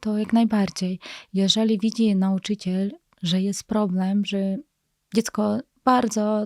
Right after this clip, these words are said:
trudno sobie radzi, tak? Czy, mm, w edukacji, czy w, z emocjami, tak?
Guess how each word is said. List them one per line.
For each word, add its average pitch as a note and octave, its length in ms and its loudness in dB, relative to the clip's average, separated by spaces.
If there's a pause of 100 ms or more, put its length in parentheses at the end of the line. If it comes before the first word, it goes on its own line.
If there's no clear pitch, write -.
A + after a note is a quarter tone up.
(100)
trudno G3 300 0
sobie F3+ 260 -4
radzi, F3+ 380 -6
tak? G#3 340 -8 (340)
Czy, A3 300 2 (280)
mm, G3+ 240 0
w - 80 -12
edukacji, F#3+ 920 -2 (400)
czy - 160 0 (720)
w, - 60 -18
z - 80 -12
emocjami, F#3+ 760 4
tak? G#3+ 300 -6